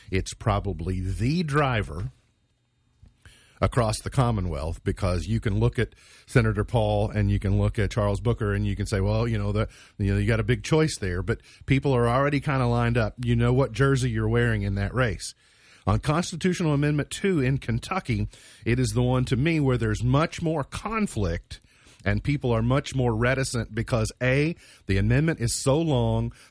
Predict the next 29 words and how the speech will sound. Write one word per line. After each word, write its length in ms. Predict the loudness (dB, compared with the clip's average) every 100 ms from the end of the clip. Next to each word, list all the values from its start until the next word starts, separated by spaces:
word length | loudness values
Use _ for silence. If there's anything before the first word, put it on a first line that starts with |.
| -4
B, 240 | 2 4 4
it's 160 | 0
a 40 | -2
confusing 580 | -2 0 2 2 2
issue, 560 | 0 -2 -2 0 2 0
and 160 | -2 -2
you're 120 | 0
getting 280 | 0 0 0
conflicting 540 | -2 -2 -2 -2 0
messaging 520 | 0 0 -2 -2 -2 -2 -8 -20 0
from 220 | 2 2
both 240 | 2 2 0
sides 400 | 0 0 0 0
on 160 | 0 0
the 240 | -2 0
issue. 540 | -2 -2 -6 -4 -6 -10 _ -20 -20 -20 -20 -4
Ha-, 80 | -4 -4 _
what's 300 | 0 2 2
the 100 | 2
best 240 | 2 0 0
way 260 | 2 2
to 180 | 0 -2
explain 560 | -2 -4 0 2 2 0
Constitutional 800 | 0 0 0 -2 -2 0 -2
Amendment 460 | 0 0 0 -2 -4
two 320 | -2 0 0
in 140 | -2 -2
your 180 | -2
mind? 400 | -2 -6 -10 -18